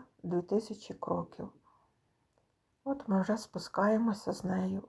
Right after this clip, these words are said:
вниз. Це нас зайняло невеликий проміжок часу, але, як кажу, треба потрошки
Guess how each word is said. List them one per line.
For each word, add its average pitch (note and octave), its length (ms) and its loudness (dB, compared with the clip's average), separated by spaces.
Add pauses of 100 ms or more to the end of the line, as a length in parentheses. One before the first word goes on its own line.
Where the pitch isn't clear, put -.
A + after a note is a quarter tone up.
вниз. F3+ 320 -6
Це A3+ 160 6
нас F#3+ 380 2 (100)
зайняло F3+ 600 0 (520)
невеликий G3 560 2
проміжок C4 680 0
часу, A3+ 540 -4 (1600)
але, A#3 320 2
як F#3+ 180 0
кажу, G3 420 0 (1300)
треба B3+ 300 2
потрошки G3+ 680 -2